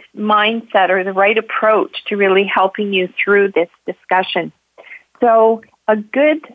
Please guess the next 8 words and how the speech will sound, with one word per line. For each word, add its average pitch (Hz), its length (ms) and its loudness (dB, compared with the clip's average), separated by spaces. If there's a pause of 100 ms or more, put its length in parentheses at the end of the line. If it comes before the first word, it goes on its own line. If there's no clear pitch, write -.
(140)
financial 226 580 0
advisor 185 600 0
can 220 260 -8
really 285 320 0
act 214 280 0
as 226 140 -2
your 190 200 0
guide 180 640 0